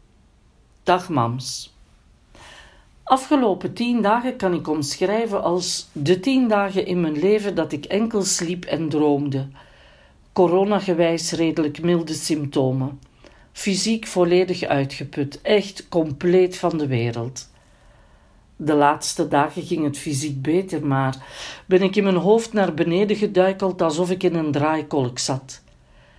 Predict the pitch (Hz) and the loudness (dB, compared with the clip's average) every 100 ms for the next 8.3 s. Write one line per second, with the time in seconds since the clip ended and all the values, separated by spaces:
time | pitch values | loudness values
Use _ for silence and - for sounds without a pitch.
0 | - _ - 233 262 208 196 185 175 247 | -20 _ 4 4 4 -4 -2 2 4 2
1 | 214 185 160 151 135 147 175 - 208 165 | 2 2 2 -2 0 0 0 0 0 0
2 | 143 143 131 156 196 214 151 143 139 131 | -2 -2 4 4 4 0 2 0 2 0
3 | 127 135 127 170 180 - 143 151 180 - | 0 -2 0 0 -2 -4 -4 -4 -8 -12
4 | - - _ _ _ _ _ 147 180 185 | -20 -20 _ _ _ _ _ 2 4 4
5 | 190 185 214 240 185 147 131 - 135 143 | 0 0 2 2 2 0 0 -2 -2 -2
6 | 135 143 139 156 131 135 131 139 139 - | -2 -2 -4 -6 -4 -4 -6 -10 -12 -20
7 | - _ _ _ _ - 160 185 196 156 | -20 _ _ _ _ -4 0 0 0 -2
8 | 123 127 127 | -2 -4 -8